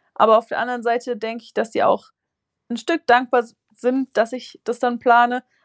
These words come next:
weil sie dann sagen können, „Ich lehne mich entspannt zurück, ich weiß, dass sie's macht.“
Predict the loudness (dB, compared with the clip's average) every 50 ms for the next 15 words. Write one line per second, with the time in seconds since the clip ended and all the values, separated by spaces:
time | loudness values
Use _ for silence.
0 | _ _ -4 -4 -4 -2 -2 -4 -2 0 2 2 0 0 -2 -6 -8 -8 -8 -8
1 | -10 -10 -8 -6 -6 -6 -6 -6 -10 -12 -10 -8 -6 -6 -6 -6 -4 -2 -2 -2
2 | -2 -4 -8 -16 -6 0 2 2 2 2 -2 -4 -8 -8 -8 -10 -14 -12 -10 -10
3 | -10 -10 -10 -14 _ _